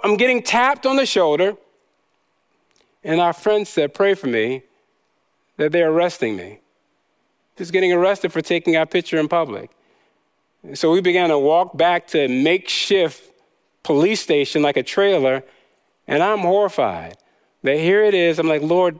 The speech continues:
see, I didn't wanna come to Zimbabwe." <laughs> You made me come, and now we're getting arrested in Zimbabwe. One of worst, one of the worst dictators in the world. And so he's in there, and we're praying like crazy.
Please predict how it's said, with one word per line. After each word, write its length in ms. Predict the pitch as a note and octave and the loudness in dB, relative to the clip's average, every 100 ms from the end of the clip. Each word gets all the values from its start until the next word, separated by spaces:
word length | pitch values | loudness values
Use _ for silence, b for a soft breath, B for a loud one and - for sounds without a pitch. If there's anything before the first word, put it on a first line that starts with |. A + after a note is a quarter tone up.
| - | -12
see, 300 | - - F#3 | -10 0 0
I 80 | F#3+ | 2
didn't 200 | A3 A#3 | 0 0
wanna 200 | A3+ C#4+ | -2 0
come 180 | A3 F#3+ | -2 -2
to 80 | |
Zimbabwe." 880 | A#2+ A#2+ A#2+ A2 G#2+ G2+ F#2+ A2 E3 - | -2 -2 0 0 0 -4 -2 0 0 -2
<laughs> 60 | D#3+ D#3 - - - - - - - - - - - - G#3+ - F#3 - - A3 B G3+ - | -6 -6 -10 -20 -20 -20 -20 -20 -20 -20 -20 -20 -20 -8 -8 -4 -6 -4 -6 -4 B -8 -2
You 160 | G#3+ | 0
made 260 | A3 C4 E4+ | 4 2 4
me 140 | A3+ | 0
come, 300 | - G3 E3 | 2 2 2
and 100 | F3+ | 2
now 120 | G3+ A3 | 2 2
we're 140 | A3 | 2
getting 240 | G#3+ G#3+ | 2 4
arrested 460 | G3+ A3+ A3 - A3 | 2 2 0 0 0
in 120 | G3 | 0
Zimbabwe. 840 | G3 F#3+ F#3 G3 G3 F3 D3 C3 B2+ B B B B _ | 0 -2 2 2 2 2 2 2 -2 B B B B _
One 220 | D#3+ F#3+ | 0 2
of 80 | G3+ | 4
worst, 320 | G#3+ A3+ - | 4 2 0
one 180 | F#3+ G#3+ | 0 2
of 80 | A3 | 2
the 80 | G3 | 2
worst 440 | G3 C4 C#4 - | 2 2 2 -2
dictators 540 | A3 C4+ - B3+ B3+ B3 | -4 -2 2 2 2 0
in 80 | |
the 80 | B3+ | 2
world. 640 | B3+ C#4+ D#4 B3+ C#3+ C#3 - G#3+ B B B | 4 4 4 4 2 0 -4 -20 B B B
And 80 | G#3 | -2
so 180 | A3+ A3+ | 2 2
he's 360 | A#3 D4+ D#4 - | 4 2 2 0
in 260 | B3+ D4+ | 0 2
there, 200 | C4+ A3 | 4 2
and 80 | G3 | 2
we're 140 | C#4+ | 2
praying 440 | C#4 - C4+ C4+ C4 | 0 -2 0 2 2
like 200 | A#3+ G3+ | 2 0
crazy. 840 | - B3+ C#4+ D4+ B3+ E3+ E3 E3+ | 0 2 2 2 0 2 2 0